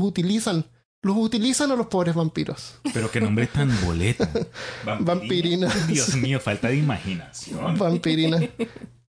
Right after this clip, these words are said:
Speaker 1: Es así se llama. Así se llama en inglés, a lo mejor, eh, sirve para en todos los idiomas, porque es como latino. <laughs> Entonces es una metáfora.
Speaker 2: Ok.
Speaker 1: Una metáfora de minorías y en general de alguien que viene del exterior,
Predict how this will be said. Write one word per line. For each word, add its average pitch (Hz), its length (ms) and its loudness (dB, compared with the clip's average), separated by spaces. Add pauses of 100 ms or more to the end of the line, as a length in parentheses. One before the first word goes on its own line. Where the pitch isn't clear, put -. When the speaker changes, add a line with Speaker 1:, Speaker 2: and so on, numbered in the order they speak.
Speaker 1:
Es 190 300 2
así 214 180 0
se 220 160 2
llama. 180 300 2
Así 214 180 2
se 254 80 0
llama 247 180 2
en 233 80 2
inglés, 220 220 2
a - 20 2
lo 220 120 2
mejor, 214 180 0
eh, 202 200 2
sirve 208 280 0
para 175 300 2
en 165 80 2
todos 180 200 2
los 180 140 4
idiomas, 160 440 -2 (220)
porque 175 200 -4
es 170 60 -4
como 180 160 2
latino. 165 440 0 (240)
<laughs> - 1080 -8
Entonces 220 420 0
es 202 40 0
una 214 200 4
metáfora. 170 560 0 (260)
Speaker 2:
Ok. - 100 -6
Speaker 1:
Una 180 200 2
metáfora 190 520 2
de 180 100 2
minorías 175 840 0
y 170 140 2
en 175 100 2
general 196 640 0
de 190 160 2
alguien 190 260 2
que 180 100 0
viene 180 220 2
del 165 140 2
exterior, - 320 -4